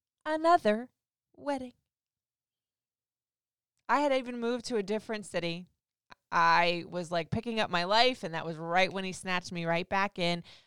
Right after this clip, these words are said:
with the promise and the plan of, of course, we'll move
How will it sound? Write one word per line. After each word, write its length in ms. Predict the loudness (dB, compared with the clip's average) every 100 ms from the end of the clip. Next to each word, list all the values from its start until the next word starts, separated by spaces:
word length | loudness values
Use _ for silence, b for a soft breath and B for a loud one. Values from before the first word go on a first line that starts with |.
| B
with 160 | -10 -6
the 80 | -6
promise 500 | -2 0 0 -2 -4
and 100 | -8
the 60 |
plan 320 | -6 -4 -4
of, 100 | -2
of 160 | -4 -6
course, 540 | -6 0 2 2 -2 -8
we'll 200 | -12 -8
move 520 | -2 0 2 0